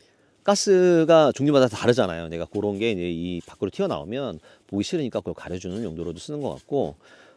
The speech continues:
그다음에 이제 여기 뭐 컵받침대가 있어요. 예, 컵받침대. 짜잔. 예, 컵받침대. 자, 이 컵받침대도 다릅니다.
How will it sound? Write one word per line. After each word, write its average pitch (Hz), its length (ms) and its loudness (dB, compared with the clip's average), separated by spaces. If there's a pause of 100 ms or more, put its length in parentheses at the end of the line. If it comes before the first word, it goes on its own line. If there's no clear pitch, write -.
그다음에 143 300 2
이제 127 60 2
여기 104 160 2
뭐 104 80 -4
컵받침대가 156 600 -4
있어요. 71 260 -12 (240)
예, 76 60 -16
컵받침대. 98 800 -12 (480)
짜잔. 156 800 -16 (760)
예, 85 220 -10
컵받침대. 78 480 -10 (760)
자, 123 120 0
이 123 60 0
컵받침대도 190 680 2
다릅니다. 80 520 -8